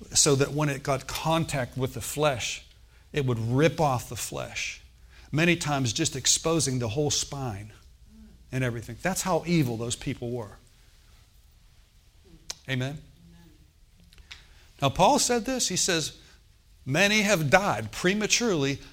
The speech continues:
not discerning the Lord's body." Now, look, folks, you can take communion but do it in a rig-, in a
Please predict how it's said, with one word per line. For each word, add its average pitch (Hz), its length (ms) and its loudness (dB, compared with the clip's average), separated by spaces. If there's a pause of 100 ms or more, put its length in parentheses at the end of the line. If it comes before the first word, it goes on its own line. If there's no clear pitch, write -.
(200)
not 151 640 2
discerning 147 800 0
the 151 120 2
Lord's 127 440 0 (220)
body." 117 360 -2 (440)
Now, 165 100 -2
look, 180 220 0
folks, - 320 0
you 226 140 2
can 226 160 0
take 180 240 2
communion 139 580 2
but 113 160 -2
do 139 160 2
it 135 60 0
in 127 160 -4
a 110 80 -2
rig-, 123 420 -2
in 123 140 -4
a 107 160 -2